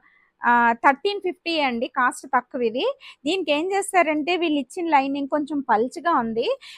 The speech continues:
కాబట్టి ఇది, ఈ, మ్, బాటమ్ కింద ఇచ్చింది తీసుకుని దీనికి లైనింగ్ వేయించుకుని కుట్టించుకుని లెగ్గిన్ ఏదైనా వేసేసుకుని చున్నీ వేసుకుంటే సూపర్ వస్తుందండి. లేకపోతే, మ్,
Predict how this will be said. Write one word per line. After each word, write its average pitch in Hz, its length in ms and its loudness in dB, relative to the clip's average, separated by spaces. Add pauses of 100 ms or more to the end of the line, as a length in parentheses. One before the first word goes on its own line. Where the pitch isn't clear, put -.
(160)
కాబట్టి 302 580 6 (280)
ఇది, 359 560 2 (440)
ఈ, 302 360 -2
మ్, 226 540 -4 (140)
బాటమ్ 285 400 2
కింద 349 220 -2
ఇచ్చింది 330 340 -6
తీసుకుని 330 400 -8
దీనికి 320 260 -4
లైనింగ్ 277 340 0
వేయించుకుని 294 420 -4
కుట్టించుకుని 285 580 -8 (380)
లెగ్గిన్ 277 340 2
ఏదైనా 311 280 0
వేసేసుకుని 311 760 -2
చున్నీ 302 220 -2
వేసుకుంటే 311 480 -2
సూపర్ 311 420 -2
వస్తుందండి. 285 640 -4 (640)
లేకపోతే, 359 480 0 (640)
మ్, 233 180 -6